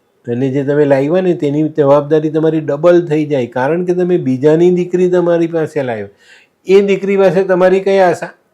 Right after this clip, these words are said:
તમારા દીકરાનો સંસાર સાચવે, તમારો વંશ આગળ લઈ જાય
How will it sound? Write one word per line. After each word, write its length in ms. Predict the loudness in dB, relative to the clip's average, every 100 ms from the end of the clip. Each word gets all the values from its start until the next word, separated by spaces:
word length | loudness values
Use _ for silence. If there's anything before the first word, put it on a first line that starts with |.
| _ _ _ _ _ -2
તમારા 300 | 2 4 4
દીકરાનો 540 | 2 0 2 2 2
સંસાર 540 | 0 -2 -2 2 2 2
સાચવે, 640 | 2 0 0 -8 -10 -12 _ _ _ _ -6
તમારો 440 | 0 4 4 4
વંશ 460 | 2 4 4 2 0
આગળ 420 | 0 4 4 4
લઈ 220 | 2 -2
જાય 260 | 0 -2